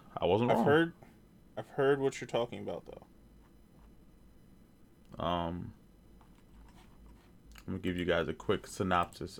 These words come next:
Speaker 1: on this movie, uh, Unforgivable.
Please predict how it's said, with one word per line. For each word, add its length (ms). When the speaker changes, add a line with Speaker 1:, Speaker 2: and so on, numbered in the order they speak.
Speaker 1:
on 420
this 300
movie, 480
uh, 400
Unforgivable. 680